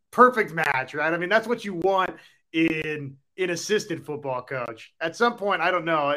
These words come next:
maybe that needs to develop into something else to be a head football coach for Miguel Chavis.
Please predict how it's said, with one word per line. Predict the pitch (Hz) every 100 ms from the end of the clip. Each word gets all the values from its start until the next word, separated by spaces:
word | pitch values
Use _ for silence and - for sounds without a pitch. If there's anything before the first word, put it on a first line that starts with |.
| 151
maybe | 180 196
that | 180
needs | 175 165
to | 143
develop | 156 160 160 156
into | 139
something | 135 160 147 139
else | 139 151 160 - _ _ _ -
to | 160
be | 156 151
a |
head | 135 175 185
football | 196 196 190
coach | 175 196 170
for | 180
Miguel | 180 175 180
Chavis. | 180 185 185 185